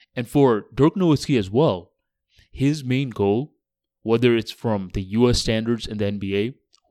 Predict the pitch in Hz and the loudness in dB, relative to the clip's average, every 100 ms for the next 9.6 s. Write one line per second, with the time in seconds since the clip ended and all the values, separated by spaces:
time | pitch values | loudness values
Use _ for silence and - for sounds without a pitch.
0 | - 143 135 117 117 107 - _ _ - | 2 6 6 2 -4 -8 -12 _ _ 0
1 | 110 117 113 120 101 95 95 101 117 139 | 0 -2 -6 -6 -4 -6 -4 -6 -6 -10
2 | _ _ _ _ _ _ _ 120 - 127 | _ _ _ _ _ _ _ -8 -4 -4
3 | 120 107 - 123 123 - _ _ 98 107 | -4 -4 -2 0 0 -4 _ _ -4 -2
4 | 147 175 _ - 110 - 147 92 - _ | -2 -6 _ -2 -2 0 -2 -2 -8 _
5 | _ _ _ _ _ - 104 101 - 113 | _ _ _ _ _ -8 -6 -6 -6 -6
6 | 107 78 _ _ _ _ _ _ _ _ | -8 -14 _ _ _ _ _ _ _ _
7 | - 104 104 110 110 113 117 110 143 120 | -10 -4 -2 0 2 2 0 2 0 0
8 | 85 - _ _ - - 104 110 - 117 | -6 -18 _ _ -6 -4 -2 -4 -2 0
9 | 113 107 147 143 95 82 | 0 -2 0 0 -2 -6